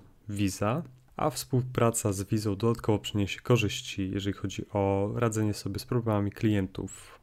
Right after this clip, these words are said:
Będzie tutaj wymiana chociażby doświadczenia. E, wersja beta dystrybucji kart została przeniesiona na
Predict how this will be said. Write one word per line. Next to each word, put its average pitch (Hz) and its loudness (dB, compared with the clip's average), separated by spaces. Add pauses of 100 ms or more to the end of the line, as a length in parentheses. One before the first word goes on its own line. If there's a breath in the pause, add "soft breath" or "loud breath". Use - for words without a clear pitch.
Będzie 123 4
tutaj 98 -2
wymiana 107 2
chociażby 104 -2
doświadczenia. 104 0 (520 loud breath)
E, 104 0
wersja 127 6
beta 117 2
dystrybucji 117 -2
kart - -2 (200)
została 123 2
przeniesiona 110 2
na 104 2